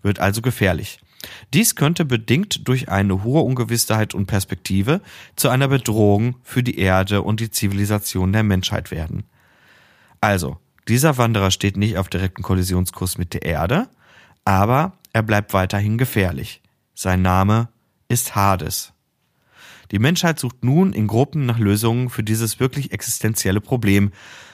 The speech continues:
und zwei Ansätze werden verfolgt und auch umgesetzt. Erstens.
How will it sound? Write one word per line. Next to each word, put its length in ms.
und 180
zwei 340
Ansätze 760
werden 800
verfolgt 600
und 120
auch 100
umgesetzt. 640
Erstens. 580